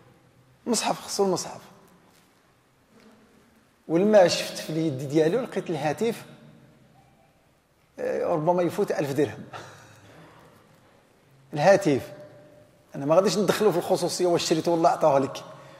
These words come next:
ولكن على الأقل الهاتف عنده أل-، فيها ألف درهم، ربما يدير ألف درهم ولا أكثر، والمصحف بأربعين درهم،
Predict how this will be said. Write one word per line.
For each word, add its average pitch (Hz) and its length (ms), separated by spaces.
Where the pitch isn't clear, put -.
ولكن 185 360
على 240 120
الأقل 247 300
الهاتف 180 540
عنده 160 260
أل-، 190 180
فيها 160 260
ألف 160 120
درهم، 139 320
ربما 165 280
يدير 165 260
ألف 175 100
درهم 156 360
ولا 165 200
أكثر، - 360
والمصحف 165 640
بأربعين 143 480
درهم، 139 300